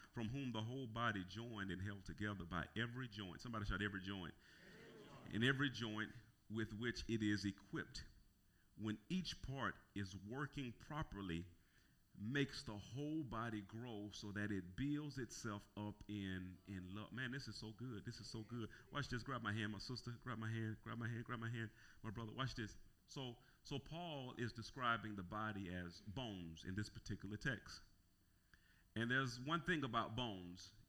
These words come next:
You, you can, you can isolate an individual bone and it still be a bone, right? But there's something special about a bone. At the end of it, there's certain attachments that connect with other parts of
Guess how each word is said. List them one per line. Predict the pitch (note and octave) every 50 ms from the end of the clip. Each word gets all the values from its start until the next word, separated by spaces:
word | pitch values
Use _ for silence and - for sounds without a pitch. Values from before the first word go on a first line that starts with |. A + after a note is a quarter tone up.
| _
You, | - D3 - -
you | C#3+ F3
can, | - - D3 B2 - -
you | B2+ E3 E3
can | - C3+ - -
isolate | - D3 D#3+ C#3 - C#3+ C3+ C3 A#2
an | A2 F#2
individual | B2+ B2 A#2+ A2+ A#2+ B2 G#2 A2 A2 G2+
bone | G2 A2+ A#2+ B2 A#2 G#2+ G2+
and | G2+
it | G2+ F#2+
still | - - B2+ A#2+ G#2+ G2
be | F#2+ A2 G#2 F#2+ E2+ -
a | F#2
bone, | F#2+ A2 A2+ G2 E2+ D2+ D#2 D#2+ D#2+ - - - - - - - - - - - -
right? | F#2+ G2 A2+ B2 - - - - - - - - - - - - - - - - A2+
But | A#2 A2
there's | C#3+ C#3 C3 -
something | - E3 D3 C3+ C#3 A#2+
special | - - - F3+ F3+ F3 D#3+ C#3
about | B2+ A#2+ A#2 A2+ G#2+
a |
bone. | G2 G2 C3 D3 C3+ B2 - -
At | A2+ A2+ -
the | B2 -
end | - D3+ D#3+ C#3+ B2+
of | A#2 A2
it, | A2+ G#2
there's | A2+ A#2 A2 G#2+
certain | - - - C#3 D3 D3 C3 - -
attachments | A2+ - - - E3 D3 C3+ - - - G#2+ F#2+ - - - - - - - - - - - - - - - - - - - - -
that | A#2 B2 - -
connect | - D3 A#2+ A#2 C3 C#3+ A#2+ - - A#2
with | A2 -
other | - B2+ A2+ A2
parts | - - - C3 A2+ G2+ - -
of | B2+ G#2 G2